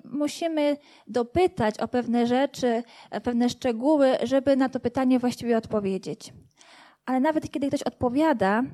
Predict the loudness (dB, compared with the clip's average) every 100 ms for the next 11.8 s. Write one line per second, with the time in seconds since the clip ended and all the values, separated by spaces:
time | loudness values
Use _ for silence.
0 | -14 _ _ _ -8 -6 -2 -2 0 0
1 | 2 2 2 0 -2 -2 -4 -4 0 0
2 | 0 0 2 2 2 2 0 -4 -16 -20
3 | _ _ -4 0 2 0 0 0 2 4
4 | 4 4 2 0 -4 -4 -6 -6 -2 -2
5 | 0 0 0 -2 0 -2 -2 -4 2 2
6 | 4 4 4 2 2 0 -6 -2 0 2
7 | 0 0 0 0 0 -2 -4 -6 -20 -14
8 | -6 4 4 4 0 2 4 4 4 2
9 | 0 0 0 2 2 0 -2 0 0 -2
10 | -4 -8 -10 -18 -20 -4 -4 -2 0 2
11 | 4 6 6 6 4 2 -4